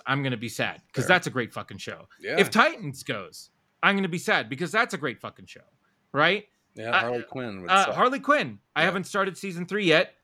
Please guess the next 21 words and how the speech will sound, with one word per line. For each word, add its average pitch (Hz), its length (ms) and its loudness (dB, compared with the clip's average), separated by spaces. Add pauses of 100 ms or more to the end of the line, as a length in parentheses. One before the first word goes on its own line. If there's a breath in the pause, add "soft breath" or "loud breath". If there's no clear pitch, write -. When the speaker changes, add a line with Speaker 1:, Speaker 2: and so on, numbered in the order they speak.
(220)
Speaker 1:
but 262 180 4
that's 302 300 2
a 254 40 -6
great 196 280 0
show. - 380 -4
Speaker 2:
Really 214 160 -8
Speaker 1:
So, 214 280 8
Speaker 2:
good. - 500 -10
Yeah. - 80 -8 (140)
Speaker 1:
yeah. 156 240 2 (2000)
Let 254 220 6
me 302 100 6
be 262 140 8
hopeful 220 380 6
for 160 140 -6
D 151 160 -6
C's 143 280 -8
future, 143 340 -2
damn 123 320 4
it. 131 100 6
Speaker 2:
Yeah, - 60 -2